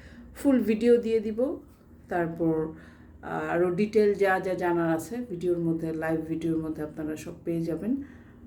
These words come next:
আমরা দিব। দেখে শুনে বুঝে একদম কনফার্ম হয়ে তারপরে কিন্তু ড্রেসটা অর্ডার করতে হবে। কারণ কি? কারণ হচ্ছে আমাদের কিন্তু কোনো রিটার্ন এক্সচেঞ্জ পলিসি না। আমি আপনাকে যেটা দেখাচ্ছি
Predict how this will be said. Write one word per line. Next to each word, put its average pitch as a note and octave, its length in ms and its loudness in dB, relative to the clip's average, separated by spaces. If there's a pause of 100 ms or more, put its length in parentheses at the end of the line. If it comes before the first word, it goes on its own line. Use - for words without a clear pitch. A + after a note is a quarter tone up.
আমরা D#3+ 240 2
দিব। E3 240 0 (1400)
দেখে G3+ 260 2
শুনে A3 300 0
বুঝে G#3+ 420 -6 (600)
একদম F3+ 340 -2 (140)
কনফার্ম A3+ 600 0
হয়ে A#3 340 4
তারপরে E3+ 480 -4
কিন্তু E3 280 -6 (640)
ড্রেসটা E3+ 400 4
অর্ডার D3 300 4
করতে - 320 -12
হবে। C#3 260 -8 (520)
কারণ G3 240 4
কি? B3+ 160 -2
কারণ F#3 360 4
হচ্ছে F3+ 220 -2
আমাদের E3+ 360 0
কিন্তু F3 240 -2
কোনো F#3+ 280 -2 (640)
রিটার্ন G#3+ 320 8
এক্সচেঞ্জ D#3 420 2
পলিসি C3+ 360 -4
না। - 120 -8
আমি F#3 280 0
আপনাকে F#3+ 340 -2
যেটা G3 280 4
দেখাচ্ছি - 540 -2